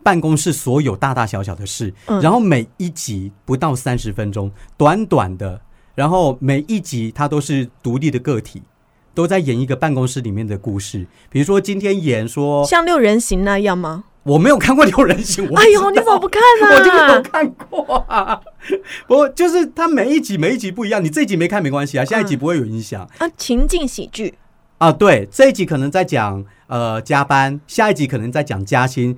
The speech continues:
Speaker 1: 再下一集可能在讲办公室恋情，
Speaker 2: 嗯。
Speaker 1: 再加，下一集可能在讲说，哎，背着老板干一些这小事。
Speaker 2: 嗯，嗯，嗯，嗯。
Speaker 1: 对，对，可是你看着就很舒压，很舒服。
Speaker 2: 谁演的？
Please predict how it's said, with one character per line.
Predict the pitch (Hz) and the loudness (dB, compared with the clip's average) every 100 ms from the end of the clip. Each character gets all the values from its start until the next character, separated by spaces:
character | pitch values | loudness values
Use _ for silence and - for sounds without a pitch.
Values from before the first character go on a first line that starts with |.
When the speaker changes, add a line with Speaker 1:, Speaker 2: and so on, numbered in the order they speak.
| - | -10
Speaker 1:
再 | - 247 | -2 0
下 | 233 233 | 2 0
一 | |
集 | 220 | 0
可 | 151 | -4
能 | 131 | -2
在 | - | -2
讲 | 147 107 | -2 -4
办 | 101 170 | -4 -2
公 | 143 | 0
室 | 139 165 | -2 -2
恋 | 156 120 | -2 -2
情， | - 85 - - | -6 -12 -16 -6
Speaker 2:
嗯。 | 226 196 135 | -2 -2 -2
Speaker 1:
再 | 220 | -2
加， | 190 220 226 | 4 4 4
下 | 226 | 0
一 | 214 | 0
集 | 156 | -2
可 | 131 | -2
能 | 135 | -2
在 | 165 | -2
讲 | 113 107 | -4 -2
说， | 135 | -2
哎， | 135 120 | -2 -2
背 | - 156 | 0 -2
着 | 123 | 0
老 | 120 | -2
板 | 110 110 | -2 -6
干 | - 135 | -4 -2
一 | 131 | -2
些 | 127 | -4
这 | 123 135 - | -4 -6 -10
小 | - - 98 | -14 -10 -10
事。 | - 143 123 | -10 -6 -4
Speaker 2:
嗯， | 247 | -2
嗯， | |
嗯， | 240 208 185 | -4 -4 -2
嗯。 | |
Speaker 1:
对， | 240 | 0
对， | 233 196 | 0 -2
可 | 185 | -2
是 | 202 285 - _ - | -2 -4 -8 _ -4
你 | 180 | -2
看 | 285 | 0
着 | 277 | 0
就 | 277 | 0
很 | 220 135 | 0 -2
舒 | - 180 170 | -2 -2 0
压， | 165 160 160 - - - | 2 2 0 -4 -12 -2
很 | 156 147 | 2 4
舒 | 214 214 | 2 0
服。 | 165 | 2
Speaker 2:
谁 | 208 | 4
演 | 220 254 170 | 4 2 -2
的？ | - 85 | -6 -10